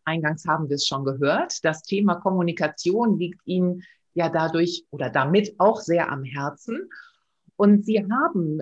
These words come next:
den Bereich Kommunikation an der Universität Leipzig ja aufgebaut und acht Jahre lang dort Seminare zu dem Thema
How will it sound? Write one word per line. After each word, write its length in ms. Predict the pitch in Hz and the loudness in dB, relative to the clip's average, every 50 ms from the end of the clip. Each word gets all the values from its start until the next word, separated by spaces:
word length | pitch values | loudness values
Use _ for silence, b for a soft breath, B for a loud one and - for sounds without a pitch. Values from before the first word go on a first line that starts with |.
| - | -6
den 260 | 147 165 170 175 175 | -2 0 0 2 2
Bereich 380 | 160 165 165 160 165 175 175 - | 2 2 2 2 0 0 0 -2
Kommunikation 840 | - 208 190 190 185 180 180 190 175 175 - - 190 180 208 233 214 | -4 -2 0 0 0 0 -2 -2 -6 -4 -2 0 0 2 2 0 -2
an 100 | - 190 | -2 -2
der 120 | 196 190 | -2 0
Universität 760 | - 202 202 196 196 190 190 190 190 190 - 202 185 185 185 | 2 2 2 2 2 0 -2 -4 -6 -6 -4 -4 -4 -4 -6
Leipzig 520 | 175 170 180 190 196 - _ - 175 175 | -6 -4 -4 -4 -6 -8 _ -10 -10 -8
ja 140 | - 147 - - | -10 -14 -12 -8
aufgebaut 680 | - 208 240 - _ - 139 113 - 107 - - - - | -6 -6 -6 -6 _ -8 -6 -6 -4 -6 -6 -6 -6 -6
und 240 | 160 170 - - _ _ - | -6 -6 -6 -8 _ _ -10
acht 260 | - 269 277 - - - | -8 -8 -8 -8 -8 -4
Jahre 400 | 175 160 165 185 220 220 226 214 | -2 0 0 0 0 0 0 0
lang 340 | 196 185 190 196 202 202 202 | 0 0 0 0 0 0 2
dort 300 | 180 170 175 175 175 - | 2 0 0 0 0 -2
Seminare 680 | 190 175 170 165 160 156 160 185 226 226 208 185 185 | -2 -2 0 0 0 0 2 0 0 0 0 -2 -2
zu 140 | - - 180 | -4 -6 -4
dem 220 | 170 165 165 165 | -4 -4 -6 -6
Thema 720 | - - 190 190 185 180 175 170 170 170 170 170 165 - | -4 -2 -2 0 0 0 0 0 2 0 0 -2 -4 -10